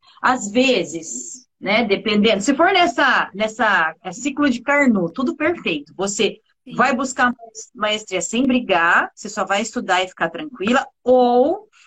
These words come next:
Speaker 1: você vai fazer o ciclo da águia ou a sua meta fixa tranquila todo dia, vai viver sua vida plena e feliz, porque é esse seu objetivo de vida.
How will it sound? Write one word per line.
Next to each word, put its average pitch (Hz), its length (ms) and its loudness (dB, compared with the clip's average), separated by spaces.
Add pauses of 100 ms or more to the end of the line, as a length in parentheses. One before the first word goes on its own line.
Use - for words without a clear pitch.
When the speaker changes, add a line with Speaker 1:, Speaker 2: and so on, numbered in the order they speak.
(260)
Speaker 1:
você 262 420 0
vai 220 500 0
fazer 247 280 0
o 240 60 -2
ciclo 247 420 -4
da 208 120 2
águia 214 400 2
ou 214 60 0
a 214 40 -2
sua 214 180 -4
meta 208 260 -6 (100)
fixa 208 280 -10
tranquila 262 480 -2
todo 247 260 -4
dia, 208 280 -2
vai 285 100 2
viver 240 220 0
sua 254 160 -2
vida 254 280 0 (100)
plena 269 300 2
e 339 80 -6
feliz, 311 400 0
porque 302 260 -2
é 277 340 2
esse 247 160 0
seu 269 160 -4
objetivo 269 440 -4
de 330 160 -2
vida. - 360 -2